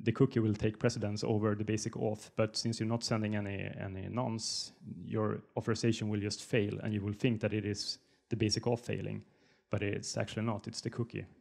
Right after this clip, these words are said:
Uh, and that took, I think that one workday of my life before I realized that. So tha-, that was a good gotcha.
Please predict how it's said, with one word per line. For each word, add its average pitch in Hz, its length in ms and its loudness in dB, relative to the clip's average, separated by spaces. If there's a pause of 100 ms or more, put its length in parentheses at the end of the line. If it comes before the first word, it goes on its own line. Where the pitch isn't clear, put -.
(140)
Uh, 101 40 -2 (200)
and 107 100 -4
that 127 140 6
took, 107 240 -2 (960)
I - 60 -4
think 104 240 -4
that 90 260 -6 (380)
one 107 420 0
workday 104 640 0
of 101 60 -6
my 98 160 -4
life - 440 -6 (120)
before 98 340 -4
I 95 40 -2
realized 101 560 -4
that. - 260 -8 (160)
So 98 320 -8 (340)
tha-, 110 200 0
that 117 240 2
was 104 120 -2
a 107 40 0
good 101 360 -4
gotcha. - 460 -2